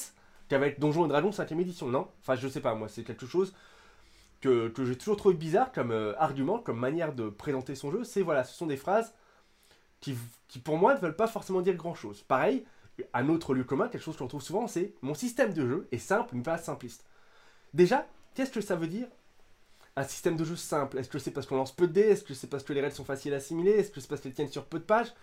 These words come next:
Et pareil, qu'est-ce que c'est qu'un système simpliste ? Est-ce que c'est parce qu'il y a quand même des, des règles optionnelles en plus pour, euh, éventuellement rajouter une couronne ? Bref, il y a plein comme ça de phrases.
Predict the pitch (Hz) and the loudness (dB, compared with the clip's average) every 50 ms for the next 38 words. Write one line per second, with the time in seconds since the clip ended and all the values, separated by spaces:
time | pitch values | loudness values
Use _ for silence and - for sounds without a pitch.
0 | - - - - - - - 127 127 - 147 160 202 202 - - 123 - - 127 | -20 -20 -20 -20 -12 -2 -2 0 2 2 2 4 4 2 0 -2 -10 -8 -8 -8
1 | - 147 - 135 123 - - - - 147 143 - - 190 185 - 220 - - - | -8 -6 -6 -6 -8 -8 -8 -2 -2 -2 -2 -2 -4 -4 -4 -4 -6 -6 -8 -12
2 | - - - - - - - - - - - - - - _ - - - _ _ | -18 -20 -20 -20 -20 -20 -20 -20 -20 -20 -20 -20 -20 -20 _ -20 -20 -20 _ _
3 | - _ _ _ - - 131 - - 151 - - 120 151 143 - - 170 160 151 | -20 _ _ _ -6 -6 -6 -6 -6 -8 -8 -6 -4 -4 -4 -2 2 2 4 4
4 | 139 127 - 160 160 170 175 175 156 135 131 123 113 117 113 117 123 120 131 147 | 4 2 2 2 4 4 4 4 2 0 -2 -4 -4 -6 -4 -2 0 2 2 2
5 | 139 135 131 123 - 151 156 151 - - - 175 175 180 - 185 196 208 196 196 | 0 0 -4 -4 -2 0 0 0 0 -2 -4 -4 -4 -4 -4 -4 -2 -2 -4 -4
6 | - - 160 156 147 139 131 127 127 127 139 135 - 147 156 147 143 139 127 131 | -8 -6 -2 0 2 4 4 4 2 2 0 -2 -2 -2 -2 0 0 -2 -4 -4
7 | 127 143 131 180 208 190 175 202 202 202 - - - - - - - _ - - | -6 -6 -2 -2 -2 2 4 4 4 4 0 -12 -20 -20 -20 -20 -20 _ -20 -20
8 | - _ _ _ _ _ _ 151 151 170 165 - 285 302 302 302 240 190 175 - | -20 _ _ _ _ _ _ -2 -2 -2 2 6 6 6 6 6 2 0 0 0
9 | 233 214 170 151 - - - 151 233 277 247 - | -2 -2 -2 -4 -4 -2 0 0 0 -2 -4 -10